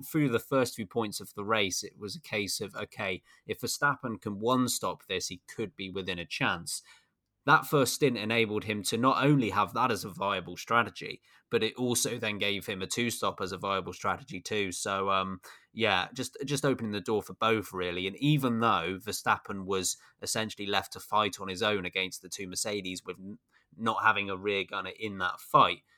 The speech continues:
that pace was so good that it didn't end up mattering. So really impressive from the Mercedes guys. Uh,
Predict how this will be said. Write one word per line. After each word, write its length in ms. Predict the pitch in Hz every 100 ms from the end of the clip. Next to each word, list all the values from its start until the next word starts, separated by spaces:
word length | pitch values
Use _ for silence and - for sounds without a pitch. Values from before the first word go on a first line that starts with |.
| _ _ _ 123
that 200 | 117 -
pace 420 | 131 117 90 -
was 160 | 95
so 380 | - - 139 117
good 240 | 101 107 90
that 100 | 95
it 100 | 95
didn't 220 | 104 104
end 160 | 104 104
up 120 | 104
mattering. 500 | 104 110 - 95 87
So 320 | - 104 95 95 _ _ _ 113
really 360 | 135 160 135
impressive 500 | 110 104 110 101 95
from 220 | - 95 90
the 60 |
Mercedes 580 | 90 - 98 95 87 85
guys. 460 | - 90 90 87 - _ _ _ _ _
Uh, 60 | -